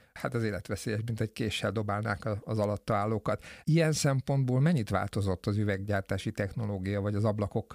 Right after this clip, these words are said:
üvegezése? Mondjuk, hogyha betörik egy ablak, akkor mennyire vág, nem vág, eh, kiesik-e? Vagy már itt ezt eleve ez a laminálás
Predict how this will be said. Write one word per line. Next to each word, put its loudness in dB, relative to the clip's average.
üvegezése? -2
Mondjuk, -2
hogyha 0
betörik 0
egy 0
ablak, 0
akkor -2
mennyire 0
vág, 0
nem 0
vág, -4
eh, -2
kiesik-e? -4
Vagy 4
már 4
itt -2
ezt -2
eleve 2
ez 0
a 4
laminálás 2